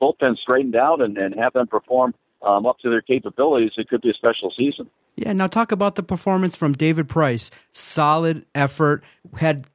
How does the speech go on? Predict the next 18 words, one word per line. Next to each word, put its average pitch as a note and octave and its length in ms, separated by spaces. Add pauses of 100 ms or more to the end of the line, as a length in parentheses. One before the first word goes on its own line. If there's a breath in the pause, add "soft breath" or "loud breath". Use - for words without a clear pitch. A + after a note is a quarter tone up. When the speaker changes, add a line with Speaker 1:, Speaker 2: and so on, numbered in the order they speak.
Speaker 2:
total G3 280
command C#3+ 440
of A#2+ 80
his A#2 100
pitches, F3+ 540
was A#2 180
locating D3 480 (300 loud breath)
all C#3+ 200
of C3+ 80
his C3+ 140
pitches, E3+ 480
and C3 380
was C3 160
able D#3+ 240
to C#3 180
mow C3+ 240
through C3+ 240
Minnesota B2 640